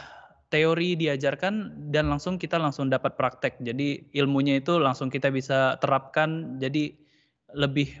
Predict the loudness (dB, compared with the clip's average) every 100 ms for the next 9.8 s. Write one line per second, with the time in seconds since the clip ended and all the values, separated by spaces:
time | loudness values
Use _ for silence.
0 | -20 -6 -4 2 2 4 2 -2 -8 -2
1 | 0 0 -2 -4 -4 -2 -2 0 -2 -4
2 | -8 _ _ _ _ -2 -2 -4 -18 _
3 | _ _ _ _ _ -6 -6 0 2 4
4 | 2 2 4 6 6 2 -2 -4 -2 -2
5 | -2 -2 -2 -2 -2 0 0 -2 -4 -6
6 | -2 -2 0 -2 0 -2 0 0 2 0
7 | -4 -12 _ _ -4 0 2 0 -4 -10
8 | _ _ -20 _ -20 0 0 2 0 0
9 | 0 -2 -6 -10 0 4 4 2